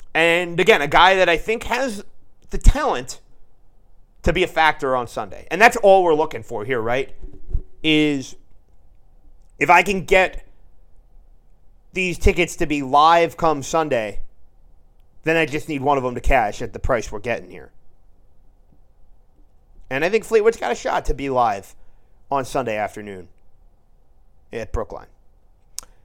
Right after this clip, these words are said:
Lastly, hey, I gotta shout out the two first name crowd. My name's Greg Frank. His name's Adam Scott. Let's go with the Aussie at a hundred and thirty to one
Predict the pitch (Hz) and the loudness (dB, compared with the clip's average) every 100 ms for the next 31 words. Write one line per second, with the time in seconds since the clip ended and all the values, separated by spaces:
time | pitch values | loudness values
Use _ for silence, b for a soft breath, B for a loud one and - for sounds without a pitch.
0 | - - - - - - 156 208 214 196 | -20 -20 -20 -20 -20 4 8 10 8 4
1 | 214 214 180 - - - - - - - | 2 2 0 -10 -16 -18 -20 -20 -18 -20
2 | - - 180 120 - - - - - - | -16 -4 -2 -2 -6 -20 -20 -20 -20 -4
3 | 185 185 180 - 185 170 160 156 143 - | 2 4 4 2 6 8 10 10 8 4
4 | 151 147 - 180 - 170 151 143 151 143 | -6 -6 -4 -6 -2 2 2 0 -4 -4
5 | 135 156 143 160 165 127 147 156 156 156 | -2 4 6 6 2 -2 -2 -2 -2 -6
6 | 151 165 160 - 175 170 165 b b b | -2 0 0 0 0 0 -2 b b b
7 | 247 339 247 262 240 196 185 208 196 - | 6 6 4 2 4 6 8 8 6 0
8 | - 170 139 170 190 - 208 202 196 180 | 6 8 8 4 2 4 6 6 4 4
9 | 165 170 160 147 131 - - - - - | 6 6 4 0 -6 -8 -18 -20 -20 -20
10 | - - 160 170 160 - 196 214 214 190 | -20 0 6 6 6 2 -2 0 -2 -2
11 | 170 - 196 190 175 156 143 151 143 117 | -8 -6 -2 0 2 2 2 2 2 -2
12 | 113 | -10